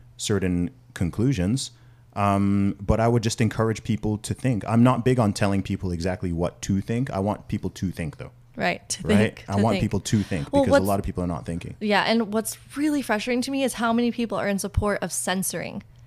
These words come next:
Speaker 1: Yes.
Speaker 2: Censoring, like, physicians with different
Speaker 1: There you
Speaker 2: opinions.
Speaker 1: go.
Speaker 2: So that's a reason why we're thinking it's one specific narrative about
Speaker 1: Mm-hmm.
Speaker 2: covid, and that is one specific opinion, and let's look at that and let's hear this,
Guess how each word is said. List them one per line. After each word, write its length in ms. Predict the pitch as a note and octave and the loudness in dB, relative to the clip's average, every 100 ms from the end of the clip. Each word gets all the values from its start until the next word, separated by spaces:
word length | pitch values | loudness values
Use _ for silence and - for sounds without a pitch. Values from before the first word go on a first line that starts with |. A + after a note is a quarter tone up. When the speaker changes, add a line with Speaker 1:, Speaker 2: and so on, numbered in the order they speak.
| - | -6
Speaker 1:
Yes. 140 | B2 | 0
Speaker 2:
Censoring, 500 | A#3 B3+ - A#3+ G#3+ | 2 4 4 2 2
like, 180 | G#3 G3+ | -4 -8
physicians 840 | - A3 G3 G3+ - F#3 - - | -8 -8 -4 -4 -4 -6 -10 -10
with 140 | G#3+ G3 | -6 -4
different 300 | A3+ A#3 G3 | -2 0 0
Speaker 1:
There 80 | - | 2
you 60 | A#3 | 4
Speaker 2:
opinions. 200 | G#3 C#3 | 4 4
Speaker 1:
go. 140 | A#3+ | 2
Speaker 2:
So 40 | G#3+ - - | 2 -4 -4
that's 160 | A3 | -2
a 100 | A#3 | -2
reason 380 | G3+ A3+ A#3 A3 | 0 0 2 2
why 120 | F#3+ | 2
we're 120 | F#3 F#3 | 0 -2
thinking 320 | G#3+ G3+ F#3+ | -4 -4 -6
it's 180 | E3 - | -8 -8
one 500 | G#3+ G#3 G#3 G3 G3 - | -8 -2 0 2 -2 -6
specific 580 | - G3+ - G3+ G3 G3 | -8 -4 -4 -4 -6 -4
narrative 400 | F#3 F3 D#3+ D#3+ | -4 -4 -4 -4
about 240 | E3 D#3 | -4 -2
Speaker 1:
Mm-hmm. 100 | C#3+ | 2
Speaker 2:
covid, 260 | A3 G3+ F#3 | 2 2 0
and 120 | F#3 | 0
that 160 | G3 | 0
is 180 | - G#3+ | 0 -2
one 400 | G3+ G3 F#3 F#3+ | -2 0 0 -2
specific 520 | F#3+ - F#3+ F#3+ F3 | -8 -8 -8 -8 -10
opinion, 440 | F3 - D4+ B3 G3 | -8 -6 -2 0 0
and 140 | G3+ | -2
let's 220 | F3 F3 | -2 -4
look 160 | G3+ A#3+ | -6 -4
at 120 | A3 | -4
that 260 | - E3+ F#3+ | 0 0 0
and 80 | F#3+ | -2
let's 180 | F3 - | -6 -6
hear 240 | G#3 F#3+ | -4 -4
this, 240 | F3+ F3 | -4 -8